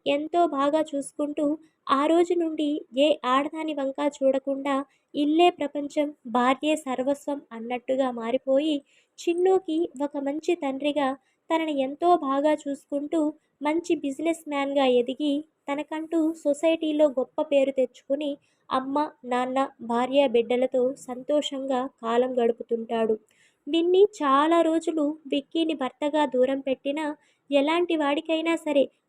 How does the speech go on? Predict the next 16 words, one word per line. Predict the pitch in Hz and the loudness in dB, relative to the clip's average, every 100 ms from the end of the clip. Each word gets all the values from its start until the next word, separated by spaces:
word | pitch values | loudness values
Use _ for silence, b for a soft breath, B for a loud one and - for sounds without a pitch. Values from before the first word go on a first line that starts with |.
| _ | _
పశ్చాత్తాపానికి | 294 - 392 392 339 320 320 311 302 | -6 0 0 2 0 0 -2 -4 -4
మించిన | 277 277 294 277 | -6 -6 -4 -4
ప్రాయశ్చిత్తం | 269 247 269 285 - - 269 254 | -4 0 0 0 -8 -8 -8 -2
లేదని | 240 240 254 | 0 0 0
భావించి, | 233 233 226 269 294 330 285 269 _ _ _ | -2 -2 -2 -2 -4 -4 -4 -6 _ _ _
విక్కీని | 302 302 339 330 294 | -4 0 0 0 -2
క్షమించి, | - 262 285 302 339 320 330 - | -2 -2 -2 -2 -2 -2 -4 -10
భార్యగా | 233 226 247 277 294 285 | -8 -2 0 2 2 0
అంగీకరించి, | - _ 220 262 - 285 262 262 - 311 b b b - | -4 _ -20 -20 -6 -6 -6 -14 -8 -10 b b b -4
తన | 349 330 | -2 -2
ఫ్యామిలీతో | 320 302 285 320 339 339 339 320 - 262 | -4 -4 -2 0 2 0 0 -2 -2 -4
ఎంతో | 269 294 330 - - | -6 -2 -2 -2 -6
సంతోషంగా | - 254 269 302 302 311 302 302 269 277 - | -12 -12 -4 -2 -2 -4 -4 -2 -2 -4 -6
తన | 285 269 | -4 0
లైఫ్ని | 254 277 - 294 294 | 2 2 0 -8 -8
సరికొత్తగా | - 254 277 302 294 302 294 | -4 -4 -2 -4 -4 -2 0